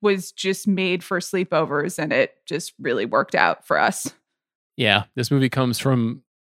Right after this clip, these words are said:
Speaker 2: Robert Stigwood, who's a producer, who's a very important figure in the history of movies. His movie prior to this was Saturday Night Fever,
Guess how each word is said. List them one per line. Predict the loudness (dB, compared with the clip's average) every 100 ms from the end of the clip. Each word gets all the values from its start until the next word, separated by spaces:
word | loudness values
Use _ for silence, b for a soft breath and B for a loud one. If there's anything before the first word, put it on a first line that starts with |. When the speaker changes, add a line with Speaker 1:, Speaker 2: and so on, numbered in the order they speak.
| _ _ _ -4
Speaker 2:
Robert | 2 2 0
Stigwood, | -2 -2 -2 -8 _ -8
who's | -8
a | -6
producer, | -6 -6 -6 -8
who's | -10
a | -8
very | -4 -2
important | -2 0 0 0
figure | -2 -4 -6 -10 -12
in | -12
the | -10
history | -6 -4 0 0
of | 2
movies. | 2 2 0
His | -2 -2
movie | -2 -2
prior | 2 6 6
to | 4
this | 0
was | 0
Saturday | 0 0 0 -2
Night | -2 -2
Fever, | 0 4 4